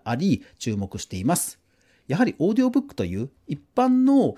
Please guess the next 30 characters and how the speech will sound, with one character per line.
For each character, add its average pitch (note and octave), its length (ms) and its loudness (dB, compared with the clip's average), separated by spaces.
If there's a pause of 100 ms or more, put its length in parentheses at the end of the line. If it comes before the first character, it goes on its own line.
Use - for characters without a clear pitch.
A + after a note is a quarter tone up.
(160)
商 - 260 2
品 C3 200 0
と G#2 100 -8
し - 60 -10
て G#2 220 -6
流 C#3 220 4
通 C#3+ 340 0
さ C3+ 160 0
れ B2+ 80 2
る C3+ 180 -2
音 D3+ 160 2
声 F#2 240 -4
に G2+ 140 -6
つ - 140 -2
い A2+ 80 0
て A#2+ 80 -4
は、 B2 80 2
や - 300 -10
っ - 20 -10
ぱ D4+ 80 2
り - 20 2
市 F#3+ 180 0
場 G3+ 160 0
が G3+ 180 -2
あ G3+ 80 4
る G#3 60 0
ん E3+ 80 -2
だ C#3+ 100 -2
な D3+ 180 2
と - 100 -14